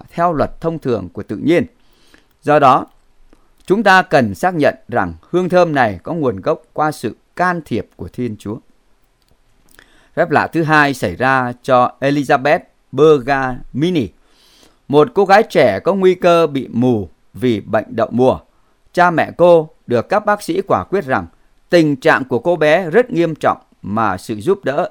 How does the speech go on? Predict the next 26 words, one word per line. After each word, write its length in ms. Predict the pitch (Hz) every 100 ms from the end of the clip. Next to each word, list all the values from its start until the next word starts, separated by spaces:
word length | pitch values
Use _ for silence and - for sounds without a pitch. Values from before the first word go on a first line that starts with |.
| _
y 120 | 165
tế 280 | 170 147 170
không 360 | 185 - 175 151
có 120 | 151
bảo 180 | 120 92
đảm. 200 | 92 78 _ _ _ _ _ _ _ -
Cha 240 | 208 214
mẹ 280 | 196 139 113
cô 220 | 180 180 175
quyết 240 | 254 240
định 160 | 151 - _ _
gửi 260 | - 131 107
cô 280 | 131 170 160
đến 180 | 156 190
tu 140 | 208 170
viện 300 | 131 117 120
Thánh 320 | 120 151 165
Marilena 760 | 165 165 160 156 156 143 143 - -
tại 240 | 113 - -
Cassia, 500 | 180 214 - 151 127 92 _ _ _ _ _ _
sốt 240 | - 233
sắng 320 | - 143 214
khẩn 240 | 214 113 98
cầu 320 | 120 104 92
Thánh 280 | 101 147 151
Rita 400 | 185 170 120 80